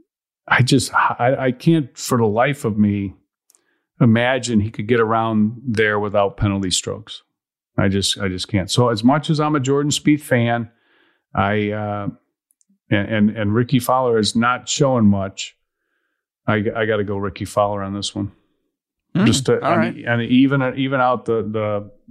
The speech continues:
Speaker 1: you know, the, the luck. I mean, I hope, I hope I'm wrong. Well, I like both those guys, so either one, but it's fine. I mean, uh, this is a,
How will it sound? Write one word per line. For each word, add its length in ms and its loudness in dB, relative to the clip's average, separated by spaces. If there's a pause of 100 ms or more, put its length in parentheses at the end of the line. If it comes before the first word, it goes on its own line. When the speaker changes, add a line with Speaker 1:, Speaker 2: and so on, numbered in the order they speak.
(360)
Speaker 1:
you 120 2
know, 280 2
the, 60 -16
the 80 -10
luck. 320 0
I 240 -2
mean, 140 4
I 40 0
hope, 260 0
I 260 -2
hope 180 0
I'm 160 6
wrong. 440 0
Well, 140 2
I 180 0
like 280 -2
both 180 2
those 160 -2
guys, 300 -2
so 160 0
either 220 2
one, 260 0
but 240 -4 (460)
it's 160 2
fine. 440 -2 (140)
I 40 -4
mean, 260 2
uh, 180 -6 (180)
this 240 0
is 140 -6
a, 280 2